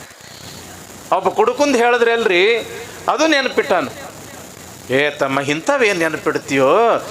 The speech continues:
ಇದು ಸುಮ್ಮ, ಇದು ಹೆಂಗ ಅಂತಂದ್ರೆ ಕಬ್ಬಿನ ಮ್ಯಾಲಿನ ರೌದಿ ಇದ್ದಂಗಿದು.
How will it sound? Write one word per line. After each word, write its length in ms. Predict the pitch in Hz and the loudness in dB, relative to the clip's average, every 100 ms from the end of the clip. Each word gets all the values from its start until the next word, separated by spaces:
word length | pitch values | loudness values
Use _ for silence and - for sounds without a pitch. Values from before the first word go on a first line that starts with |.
| - - | -10 0
ಇದು 80 | 170 | 2
ಸುಮ್ಮ, 380 | - 190 214 254 202 175 226 226 - - - 185 | 2 0 0 0 2 2 0 -2 -6 -14 -4 0
ಇದು 140 | 190 | 2
ಹೆಂಗ 420 | 190 165 240 233 | 2 2 2 2
ಅಂತಂದ್ರೆ 680 | 226 196 190 208 208 180 240 - - - - - - | 2 2 -2 0 2 4 2 0 -10 -14 -16 -14 0
ಕಬ್ಬಿನ 440 | 190 185 165 262 247 | 0 0 2 4 4
ಮ್ಯಾಲಿನ 400 | 226 226 233 240 | 2 2 2 4
ರೌದಿ 400 | 202 208 233 254 | 4 4 4 4
ಇದ್ದಂಗಿದು. 580 | 240 240 247 240 240 | 4 2 2 2 4